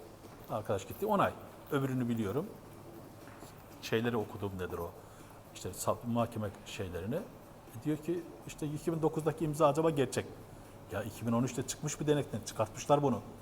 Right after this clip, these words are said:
Bunu gene haber olmadan yazmış, çıkartmışlar. Bu işleri böyle Finlandiya'da, e, şimdi biraz daha düzeldi. Eskiden kimlik numaranı bilsen istediğini derneğe sekreter yaz, başkan yardımcısı yaz. Çünkü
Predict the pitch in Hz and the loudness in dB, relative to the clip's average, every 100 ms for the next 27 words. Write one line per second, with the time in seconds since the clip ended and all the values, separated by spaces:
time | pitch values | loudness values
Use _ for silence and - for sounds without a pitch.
0 | - - 120 120 131 113 151 151 113 101 | -16 -4 4 6 6 10 10 10 8 4
1 | 110 160 165 - 214 202 196 - 107 - | 6 6 6 4 6 6 4 2 2 0
2 | - - - - - 135 - 160 175 160 | -14 -10 -10 -6 2 2 4 4 6 6
3 | 160 - 135 143 147 139 147 208 - - | 6 4 4 4 6 8 8 8 4 -10
4 | - - - - 165 120 110 110 117 - | -14 -14 -14 -10 -2 0 2 0 -2 -2
5 | - 147 139 135 123 123 - 117 107 113 | 2 4 8 8 8 6 4 2 2 2
6 | 185 - - 135 165 - - 185 - 131 | 4 4 2 0 0 -4 0 2 2 4
7 | 120 117 117 165 - 165 - - - - | 6 6 6 4 4 2 2 -6 -4 0
8 | - 123 117 151 165 147 135 131 - 143 | 2 4 4 2 8 8 8 6 6 4
9 | 151 143 143 131 139 - - 131 107 113 | 4 4 4 4 2 -2 -10 -8 0 0
10 | - 135 143 139 139 147 127 120 - - | 0 2 4 4 2 2 2 0 -4 -12
11 | - - - - 151 156 190 | -14 -14 -12 -2 2 4 2